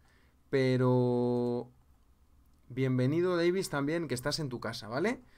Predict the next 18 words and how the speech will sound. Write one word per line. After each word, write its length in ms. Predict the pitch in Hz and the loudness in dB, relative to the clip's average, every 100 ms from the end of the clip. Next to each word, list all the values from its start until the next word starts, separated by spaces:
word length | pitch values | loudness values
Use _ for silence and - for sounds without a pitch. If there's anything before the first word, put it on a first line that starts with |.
| - - | -20 -14
Ahí 240 | - 127 151 | -4 0 0
mira 200 | 156 156 | 0 2
el 100 | 151 | 0
enlace 380 | 151 180 - | 0 0 0
y 40 | 165 | 0
apúntate. 540 | 123 127 123 107 101 | 0 0 -2 -2 -4
Hazte 240 | 113 - 123 | -6 -6 -4
seguidor 360 | 123 113 104 | -4 -4 -6
de 100 | 98 | -8
Tickmill 560 | 85 98 104 156 175 214 | -12 -12 -8 -10 -10 -16
y 180 | 98 87 | -18 -14
lo 160 | 98 | -14
tienes. 460 | 101 104 78 - - - - - - - - - - - | -8 -8 -8 -18 -20 -20 -20 -20 -20 -20 -20 -20 -16 -4
Roberto 360 | 139 170 160 | 2 2 2
dice, 300 | 151 135 139 | 2 0 0
"Gracias, 560 | 135 160 165 147 135 139 | 2 2 2 -2 -2 -6
eh, 320 | 135 127 123 | -4 -2 -2
excelente 640 | 123 135 139 151 139 147 | -2 -2 -2 -2 -2 -2